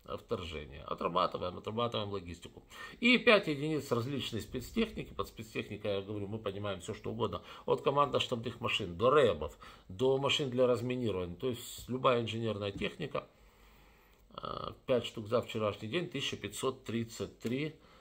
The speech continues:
с начала войны. Итак, друзья мои, э, Путин продолжает утилизировать свою армию, э, в Украине.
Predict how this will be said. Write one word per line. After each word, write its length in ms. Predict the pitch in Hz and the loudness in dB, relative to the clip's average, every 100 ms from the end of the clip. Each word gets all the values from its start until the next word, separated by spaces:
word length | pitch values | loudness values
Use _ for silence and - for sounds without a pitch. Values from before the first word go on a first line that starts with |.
| - | -14
с 120 | - | -6
начала 500 | 107 - 127 123 117 | -2 2 4 6 4
войны. 440 | 117 123 120 80 - - - - 190 | 4 2 0 -6 -10 -20 -20 -10 0
Итак, 320 | 196 131 104 | 6 6 4
друзья 320 | 131 120 101 | 0 4 2
мои, 220 | 82 80 - - - | 2 -6 -10 -14 -4
э, 120 | 127 | -2
Путин 320 | 208 220 175 | 2 2 2
продолжает 600 | 175 170 196 165 104 - | 2 4 4 4 2 0
утилизировать 720 | 104 160 165 135 107 92 90 | -6 -4 -4 -2 -2 -2 -6
свою 360 | - 101 107 - | -6 -2 -2 2
армию, 600 | 139 113 98 95 92 87 - _ _ - | 6 6 6 -2 -2 -2 -6 _ _ -6
э, 200 | 98 95 | -6 -4
в 100 | 123 | -6
Украине. 600 | 131 110 90 85 95 | -2 -2 -2 -6 -10